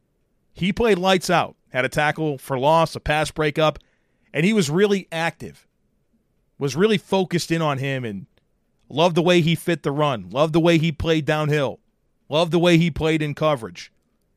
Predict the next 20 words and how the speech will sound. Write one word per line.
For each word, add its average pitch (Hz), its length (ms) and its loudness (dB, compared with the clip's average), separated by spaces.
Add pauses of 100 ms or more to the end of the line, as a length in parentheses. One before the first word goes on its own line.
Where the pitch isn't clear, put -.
(140)
had 156 120 0
a 160 60 2
lot 170 160 2
of - 160 -8
confidence 165 640 -2
in 143 60 -8
the 139 80 -6
way 139 180 -2
he 139 140 -4
was 123 160 -8
playing. 135 460 -6 (1080)
Jaquan 190 420 4
Johnson, 165 440 -2
his 160 160 -2
first 175 340 -2
ever 156 220 0
start 156 400 -2
filling 156 300 -2
in 156 140 0
for 151 360 0